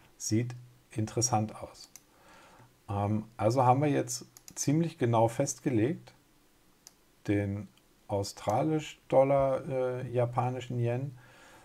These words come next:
der ist, äh, schön. Ja, hatten wir uns vor ein paar Tagen ja auch schon angeguckt, das Setup.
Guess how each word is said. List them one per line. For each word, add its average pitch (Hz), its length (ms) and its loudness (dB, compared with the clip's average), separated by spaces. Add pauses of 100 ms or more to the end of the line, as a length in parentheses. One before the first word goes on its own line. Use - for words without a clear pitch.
(160)
der 127 540 4
ist, 123 400 2
äh, 113 260 0 (1300)
schön. 160 540 0 (1500)
Ja, 110 160 -2
hatten 113 220 -2
wir 104 60 0
uns 101 140 -6
vor - 140 -4
ein 98 80 -4
paar 98 160 -4
Tagen 143 300 0
ja 147 80 -2
auch 127 100 0
schon 131 220 -8
angeguckt, 139 520 -6
das 175 180 -4
Setup. - 340 -6